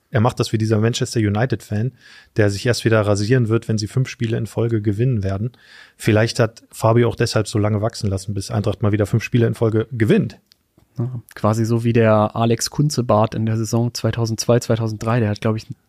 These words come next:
Speaker 2: dann richtig Wolle im Gesicht gehabt, solange er nicht verloren hat oder kein Gegentor kassiert hat. Ist auf jeden Fall lange her. Ich krieg die Geschichte nicht
Speaker 1: Sehr
Speaker 2: mehr ganz
Speaker 1: lange
Speaker 2: so
Speaker 1: her.
Speaker 2: zusammen.
Speaker 1: Stop the count. Also Eintracht müsste dafür jetzt nur noch vier Spiele in Folge gewinnen.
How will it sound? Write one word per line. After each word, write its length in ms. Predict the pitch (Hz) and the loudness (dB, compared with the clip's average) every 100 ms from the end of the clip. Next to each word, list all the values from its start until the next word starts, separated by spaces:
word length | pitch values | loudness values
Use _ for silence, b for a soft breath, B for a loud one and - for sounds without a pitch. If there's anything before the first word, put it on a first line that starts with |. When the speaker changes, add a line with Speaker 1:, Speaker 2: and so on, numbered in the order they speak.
| _ _ _ _ _ _ _ | _ _ _ _ _ _ _
Speaker 2:
dann 300 | - 113 110 | -6 -4 -4
richtig 560 | 110 117 131 120 - - _ 123 | -4 -4 -4 -4 -8 -20 _ -2
Wolle 480 | 107 123 131 120 - | 4 6 6 2 -2
im 160 | 113 | -2
Gesicht 340 | 110 110 117 - | -2 -2 -4 0
gehabt, 400 | 110 127 - - b b b b _ | 2 2 -2 -16 b b b b _
solange 540 | - 113 110 113 113 | 2 4 4 4 0
er 420 | 117 110 110 113 - _ - | 0 0 0 -2 -8 _ -6
nicht 320 | 110 113 - | -4 -4 -10
verloren 640 | - 101 98 98 117 160 165 | -4 0 2 2 4 2 0
hat 140 | 170 | 0
oder 140 | 110 | -2
kein 200 | 101 107 | 0 0
Gegentor 640 | 107 123 151 - 147 151 151 | 2 2 2 0 0 0 -2
kassiert 340 | - - 139 135 | -6 -2 0 0
hat. 120 | 113 | 2
Ist 80 | 104 | 2
auf 120 | 104 | 2
jeden 120 | 110 | 2
Fall 120 | 107 | 2
lange 200 | 101 104 | 2 0
her. 140 | 107 104 | -2 -4
Ich 100 | - | -4
krieg 180 | 117 - | -6 -4
die 80 | |
Geschichte 340 | 104 - 117 107 | -4 -2 -4 -2
nicht 100 | 110 | 0
Speaker 1:
Sehr 140 | 117 | 2
Speaker 2:
mehr 100 | 98 | 2
ganz 100 | 101 | 0
Speaker 1:
lange 120 | 101 | -2
Speaker 2:
so 40 | 107 | -6
Speaker 1:
her. 0 | |
Speaker 2:
zusammen. 180 | 127 123 | -10 -10
Speaker 1:
Stop 280 | - - 127 | -6 -2 0
the 80 | 127 | 0
count. 360 | - 117 143 143 | 2 2 2 0
Also 200 | 113 117 | -2 0
Eintracht 320 | 113 113 - | -2 -2 -2
müsste 220 | 113 123 | 0 2
dafür 280 | 110 107 113 | 2 2 0
jetzt 180 | 110 113 | 0 -2
nur 100 | 110 | -2
noch 100 | 101 | -2
vier 160 | 123 | -4
Spiele 240 | 120 113 110 | -4 -6 -6
in 80 | 110 | -6
Folge 280 | 110 110 | -4 -2
gewinnen. 360 | 110 101 107 | -2 -2 -2